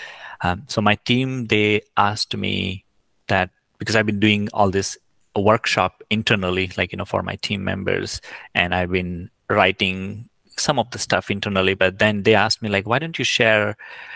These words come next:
everything that you share with us, um, publicly?" And I was like, "I'm not sure, you know, that if that's something that I comfort," because I'm an introvert, you know, yeah, we have, like, a, um, like, a lot of different self-doubts and stuff like that.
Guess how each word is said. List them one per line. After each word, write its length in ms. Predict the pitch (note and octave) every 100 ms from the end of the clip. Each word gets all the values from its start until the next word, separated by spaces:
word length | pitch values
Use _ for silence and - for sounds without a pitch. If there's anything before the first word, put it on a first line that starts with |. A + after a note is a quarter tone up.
| - -
everything 360 | A#2 A2+ A2+ G#2
that 160 | G2 -
you 80 | G2+
share 300 | - G2 F#2
with 180 | F#2 - -
us, 420 | G2 F2+ - - - -
um, 480 | F#3+ - E2+ E2+ F#2 _ _ _ _ _ -
publicly?" 440 | B2+ A2+ G2 F2+
And 100 | F2+
I 40 |
was 140 | G#2 -
like, 180 | - -
"I'm 120 | -
not 120 | C#3 D#3
sure, 400 | - A2+ G2 F#2
you 140 | G2
know, 100 | G2+
that 300 | G#2+ F#2+ G2 -
if 140 | G#2+ G2
that's 200 | G2 -
something 320 | G2+ G2 G2
that 140 | F#2
I 80 | F#2
comfort," 340 | G2 F#2 - -
because 180 | G#2 G2+
I'm 140 | G2+
an 80 | G#2
introvert, 480 | A#2 G#2+ A2+ A2 A2
you 100 | G2+
know, 160 | A2 B2 - - -
yeah, 100 | G#2+
we 120 | G2
have, 100 | F#2+
like, 240 | F#2 F2+ -
a, 280 | F#2 F2+ - - - _ -
um, 560 | F2+ F2 F2 E2+ E2+ F#2+ -
like, 180 | G#2 -
a 20 |
lot 120 | A2+
of 60 | G2
different 340 | G2+ F2+ F2 -
self-doubts 800 | - F2+ - G#2 A2+ G#2+ G#2+ -
and 320 | - F2 E2+
stuff 280 | - - F#2+
like 180 | F#2 F2+
that. 260 | F#2+ F#2+